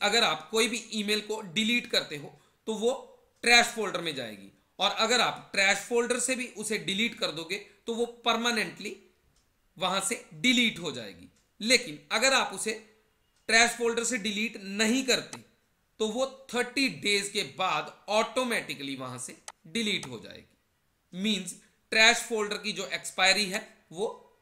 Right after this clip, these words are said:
थर्टी डेज है। तो ये क्वेश्चन भी काफी बार रिपीट हो चुका है, इसके बारे में आपको पता होना चाहिए। नेक्स्ट क्वेश्चन, to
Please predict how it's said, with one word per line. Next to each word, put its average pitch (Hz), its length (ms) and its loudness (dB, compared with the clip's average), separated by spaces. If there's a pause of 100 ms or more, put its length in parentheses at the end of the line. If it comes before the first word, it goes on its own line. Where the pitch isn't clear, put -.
(320)
थर्टी 247 300 0
डेज 101 260 -10
है। - 160 -20 (840)
तो 214 60 -2
ये 208 260 4
क्वेश्चन 233 300 -4
भी 180 100 -10
काफी 175 300 -6
बार 165 180 -2
रिपीट 160 340 -6
हो 196 100 -8
चुका 202 240 -10
है, 214 140 -8 (300)
इसके 233 220 0
बारे 165 200 0
में 139 100 -6
आपको 139 220 -10 (320)
पता 180 180 2
होना 139 200 -6
चाहिए। - 1040 -14
नेक्स्ट 233 320 6
क्वेश्चन, - 260 -14 (640)
to 233 60 -2